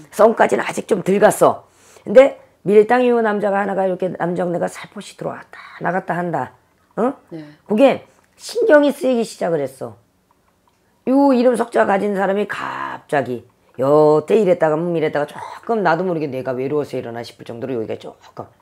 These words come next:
Speaker 1: 설레기 시작했다. 신경이 쓰이고.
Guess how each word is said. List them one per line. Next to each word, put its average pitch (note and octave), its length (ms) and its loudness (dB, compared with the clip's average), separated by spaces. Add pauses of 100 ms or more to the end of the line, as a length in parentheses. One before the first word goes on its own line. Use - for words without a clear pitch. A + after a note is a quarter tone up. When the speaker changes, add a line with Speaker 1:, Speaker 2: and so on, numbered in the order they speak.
(680)
Speaker 1:
설레기 B3 500 -14
시작했다. - 640 -20 (880)
신경이 D3 500 -20
쓰이고. - 220 -20